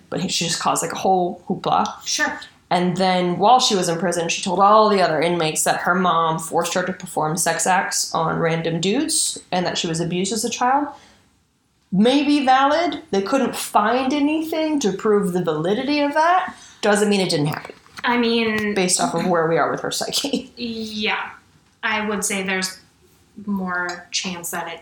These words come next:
Speaker 2: did happen than not
Speaker 1: Mm-hmm.
Speaker 2: happen.
Speaker 1: Mm-hmm. Yeah. Um, and then we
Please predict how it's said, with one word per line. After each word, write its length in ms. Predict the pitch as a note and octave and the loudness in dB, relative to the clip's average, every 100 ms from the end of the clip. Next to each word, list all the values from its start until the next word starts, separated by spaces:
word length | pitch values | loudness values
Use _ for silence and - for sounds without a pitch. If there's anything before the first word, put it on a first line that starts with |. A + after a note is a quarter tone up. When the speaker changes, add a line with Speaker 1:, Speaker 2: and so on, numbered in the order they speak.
| - | -18
Speaker 2:
did 180 | - - | -16 -14
happen 380 | - E3+ E3+ E3+ E3 F3 | -6 -4 -4 -8 -10 -14
than 120 | E3+ | -14
not 360 | E3+ - - - | -12 -12 -12 -2
Speaker 1:
Mm-hmm. 180 | G#3+ F#3 | -2 0
Speaker 2:
happen. 480 | F3 F3 - - G3 - - - | -2 -6 -14 -14 -18 -18 -20 -4
Speaker 1:
Mm-hmm. 380 | F#3 E3 E3 D#3+ - _ - - | -2 0 -2 -4 -12 _ -20 -4
Yeah. 220 | D#3+ D#3 - - _ _ - - - - - _ - | -4 -4 -8 -18 _ _ -20 -20 -20 -20 -20 _ 0
Um, 540 | F3+ E3+ D#3 D#3+ - _ _ _ _ _ _ - - | 2 4 2 -2 -6 _ _ _ _ _ _ -12 -2
and 160 | G3 | 2
then 160 | F#3+ F#3 | 4 4
we 100 | F#3+ | 2